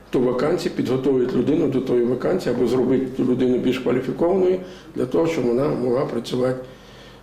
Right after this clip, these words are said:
на цій роботі. Це друга проблема. Ну і третя проблема — це частина є підприємств, невчасна виплата заробітної плати, це теж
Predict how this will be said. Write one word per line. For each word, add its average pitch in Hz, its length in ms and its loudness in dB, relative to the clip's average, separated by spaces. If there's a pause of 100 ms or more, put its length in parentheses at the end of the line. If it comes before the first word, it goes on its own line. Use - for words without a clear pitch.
на 131 100 -2
цій 127 200 0
роботі. 110 420 -4
Це 127 120 -2
друга 170 300 2
проблема. 180 520 0
Ну 175 160 0
і 208 60 0
третя 190 300 0
проблема — 156 600 2
це 143 280 0 (560)
частина 135 360 0
є 127 80 2
підприємств, 139 580 -2
невчасна 135 380 -2
виплата 131 460 -2
заробітної 120 560 -2
плати, 156 280 -2
це 131 140 -4
теж 143 240 -2